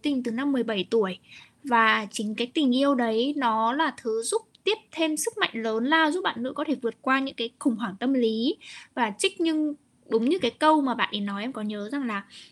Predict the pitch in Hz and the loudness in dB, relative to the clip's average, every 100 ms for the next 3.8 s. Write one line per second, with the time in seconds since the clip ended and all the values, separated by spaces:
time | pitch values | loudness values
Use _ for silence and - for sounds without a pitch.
0 | - 226 220 208 202 _ _ - 226 220 | -10 -6 -4 -6 -8 _ _ -6 -2 0
1 | - 262 247 285 254 214 196 185 - 302 | 4 6 8 6 4 2 -2 0 4 4
2 | 302 - 254 208 190 _ - 302 277 - | 4 2 4 4 -2 _ -2 2 2 -2
3 | _ - - - 277 285 220 | _ -20 -14 0 4 4 2